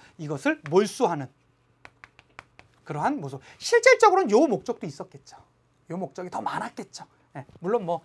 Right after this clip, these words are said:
이런 뭐 개인적인 사랑의 문제도 있었겠지만, 예. 그런 것도 있었습니다. 근데 결국에는요, 어,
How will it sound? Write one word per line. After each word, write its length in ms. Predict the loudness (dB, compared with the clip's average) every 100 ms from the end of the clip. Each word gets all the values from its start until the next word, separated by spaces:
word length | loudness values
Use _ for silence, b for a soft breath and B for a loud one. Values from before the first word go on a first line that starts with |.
| b -14
이런 160 | -12
뭐 80 | -10
개인적인 340 | -8 -8 -6 -8
사랑의 280 | -6 -6 -6
문제도 240 | -8 -10
있었겠지만, 680 | -8 -8 -8 -12 -6 -6 -6 b -20
예. 220 | -20 -20 _ _ _ -14 -4
그런 240 | -2 -2
것도 280 | -4 -4 -6 _
있었습니다. 360 | -10 -8 -14 b b
근데 140 | -4 0
결국에는요, 680 | 2 2 0 0 -2 -2 -6 B B B B _
어, 680 | 2 4 4 4 2 -2